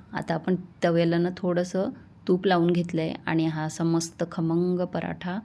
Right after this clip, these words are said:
भाजून घ्यायचा आहे. दोन्ही बाजूनी तूप लावून भाजायचा आणि मीडियम गॅसवर भाजायचा, म्हणजे आतपर्यंत त्या भाज्या छान अशा मऊ पडतात, शिजतात आणि तुपामुळे सुद्धा त्या पराठ्याला अधिक छान चव येते. मस्त असा पराठा,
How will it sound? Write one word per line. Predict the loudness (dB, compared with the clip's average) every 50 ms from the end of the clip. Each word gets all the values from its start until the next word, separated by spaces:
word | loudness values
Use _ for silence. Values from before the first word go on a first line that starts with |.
| -12 -12 -6
भाजून | -2 0 0 0 0 0 2
घ्यायचा | 2 2 2 0 0 0 0
आहे. | 0 2 0 0
दोन्ही | 0 0 2 2 4 4 4 4
बाजूनी | 2 0 0 2 2 2 2 2
तूप | 2 0 -2 -4 -2 -2
लावून | 0 2 2 2 2
भाजायचा | 2 0 0 0 0 -2 -2 -2 -4 -4 -4 -6 -8 -10 -16 -16 -8 0
आणि | 2 4 4 6
मीडियम | 6 6 4 6 6 6 4 4 4
गॅसवर | 2 2 2 2 0 0 0 0
भाजायचा, | 0 0 0 0 0 0 0 0 0 0
म्हणजे | 2 2 2 2 0
आतपर्यंत | 0 0 -2 -2 -2 -4 -4 -2 0 0 0 0 0 -2 -2
त्या | -2 -2
भाज्या | -2 -4 -4 -4 -4 -4 -4
छान | -6 -6 -4 -4 -2 -2 -4 -6 -10 -18 -20 -20 -20 -16 -8 -6
अशा | -4 0 2 4
मऊ | 4 6 4 4 4
पडतात, | 4 2 2 2 2 -2 -2 -2 -2 -2
शिजतात | -2 0 0 0 -2 -4 -6 -4 -4 -2 -2 -2 -4
आणि | -2 2 2 4 4 2 0 -6 -12 _ _ 2
तुपामुळे | 2 2 4 4 2 4 4 4 4 2 2
सुद्धा | 0 -2 -2 0 0 0 2
त्या | 2 0 0
पराठ्याला | 2 0 0 0 0 0 0 0 0 -2 -2 -2 0
अधिक | 0 2 2 2 2 0 -2 -4 -2
छान | 0 0 0
चव | 2 2 2 2 2
येते. | 2 0 0 0 0
मस्त | 2 2 0 0 -2 -6 -4 -2
असा | -2 -2 -2 -4
पराठा, | -4 -4 -2 -2 -2 -4 -4 -4 -4 -6